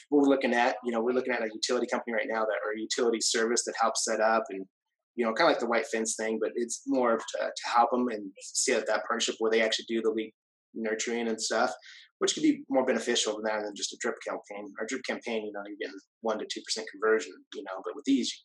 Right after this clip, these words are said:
hopefully get five to seven percent conversion, so worth it. So we're exploring those right now, and that's the key for us, is we wanna make sure we have good affiliates. Your insurance company, we have a good affiliate, you know, things like that that we're just slowly building, um, that bring value, but we wanna vet 'em.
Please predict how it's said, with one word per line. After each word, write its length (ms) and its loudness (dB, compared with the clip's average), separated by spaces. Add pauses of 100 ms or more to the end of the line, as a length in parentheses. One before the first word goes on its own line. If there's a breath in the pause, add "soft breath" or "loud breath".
hopefully 240 -8
get 180 -6
five 160 -2
to 60 -6
seven 260 0
percent 220 -10 (100)
conversion, 240 -6
so 220 -2
worth 220 -2
it. 120 -4
So 240 0 (480 loud breath)
we're 140 8
exploring 400 6
those 160 8
right 180 6
now, 180 2
and 80 0
that's 220 -2
the 80 -12
key 160 -4
for 80 0
us, 140 4
is 180 -2
we 80 4
wanna 160 6
make 140 0
sure 120 0
we 60 2
have 160 0
good 120 2
affiliates. 600 0 (360)
Your 80 -2
insurance 340 2
company, 440 2
we 80 4
have 100 0
a 20 0
good 100 2
affiliate, 440 2
you 100 0
know, 240 -2
things 160 2
like 160 4
that 160 4
that 60 -2
we're 80 2
just 200 0
slowly 320 4
building, 380 2 (500 soft breath)
um, 240 -2
that 220 -2
bring 240 6
value, 420 6
but 120 4
we 80 8
wanna 200 4
vet 200 4
'em. 120 2